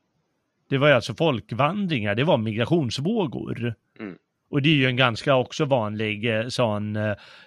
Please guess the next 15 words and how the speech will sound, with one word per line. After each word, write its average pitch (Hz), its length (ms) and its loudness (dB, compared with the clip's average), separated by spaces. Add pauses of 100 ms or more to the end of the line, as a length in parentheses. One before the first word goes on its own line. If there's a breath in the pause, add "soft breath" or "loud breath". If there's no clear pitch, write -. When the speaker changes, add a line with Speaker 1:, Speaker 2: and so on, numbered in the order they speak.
(100)
Speaker 1:
eh, 101 320 -4
förklaring 139 720 2
till 104 280 -2
varför 104 520 -2
såna 101 260 -4
här 101 100 2
civilisationer 101 800 -6
går, 98 600 -6
går 113 240 -2
under 131 680 -4 (340 loud breath)
eller 101 560 -2 (200 soft breath)
råkar 120 280 0
ut 107 180 -2
för 107 100 -6
sån 98 480 -6